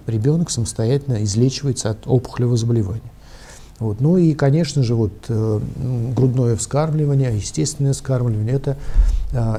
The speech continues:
это очень хорошая профилактика рака молочной железы. Э, фактором риска может быть, э, считаться факт, э, м, позднего наступления климакса, э, старше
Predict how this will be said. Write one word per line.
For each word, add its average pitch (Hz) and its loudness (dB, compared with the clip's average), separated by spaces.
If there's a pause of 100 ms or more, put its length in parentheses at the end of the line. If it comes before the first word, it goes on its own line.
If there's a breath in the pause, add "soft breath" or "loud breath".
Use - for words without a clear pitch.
это 123 0
очень 147 0
хорошая 110 2
профилактика 120 -2 (160)
рака 110 -2 (100)
молочной 110 -2
железы. 107 -2 (1080 loud breath)
Э, 113 0 (220)
фактором 160 2 (880)
риска 131 4
может 117 2
быть, 120 2
э, 113 0
считаться 113 -4
факт, - -2 (100)
э, 104 -2 (160)
м, 110 -6
позднего 120 4
наступления 113 0 (500 loud breath)
климакса, 107 2 (200)
э, 107 -8
старше 113 -2